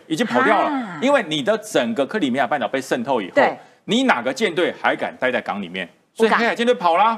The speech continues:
Speaker 2: 嗯。
Speaker 1: 都跑啦。所以说，呃，这个，这个阿-，阿布哈兹领袖就讲说哈，我，我们已经签署一个哈，俄罗斯海军将在这个地方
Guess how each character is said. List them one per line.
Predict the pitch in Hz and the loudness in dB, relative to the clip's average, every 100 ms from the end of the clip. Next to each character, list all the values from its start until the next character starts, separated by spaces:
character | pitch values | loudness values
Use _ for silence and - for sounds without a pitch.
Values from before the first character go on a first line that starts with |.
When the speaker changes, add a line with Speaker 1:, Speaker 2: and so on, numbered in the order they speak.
| - - | -4 -4
Speaker 2:
嗯。 | 226 | -2
Speaker 1:
都 | |
跑 | 196 147 | 2 2
啦。 | 147 160 - - _ - | 2 0 -4 -20 _ -2
所 | 240 | 2
以 | 233 | 2
说， | 180 214 | 4 2
呃， | 151 147 | 2 0
这 | 139 | -2
个， | 170 160 - _ _ _ _ _ | -2 -4 -6 _ _ _ _ _
这 | 160 | -4
个 | 131 | -2
阿-， | 127 143 | -2 -2
阿 | 139 | -4
布 | 139 | -2
哈 | 123 123 | -2 -4
兹 | 120 117 | -4 -6
领 | 110 | -6
袖 | 95 135 | -2 -2
就 | 127 | -2
讲 | 104 92 | -2 -6
说 | - 104 | -4 -2
哈， | 95 - | -4 -4
我， | 107 | -4
我 | 117 117 | -2 -2
们 | 175 | -4
已 | |
经 | 127 | -6
签 | 165 | -8
署 | 170 117 | -8 -8
一 | 110 | -6
个 | - | -6
哈， | 98 87 - | -4 -6 -4
俄 | - | 0
罗 | 165 131 | 0 0
斯 | 156 | -2
海 | 113 | -2
军 | 92 135 131 | -2 -6 -2
将 | 180 175 | -2 0
在 | 170 127 | 0 0
这 | 170 | 0
个 | 123 | 0
地 | 147 123 | 0 2
方 | 120 | 2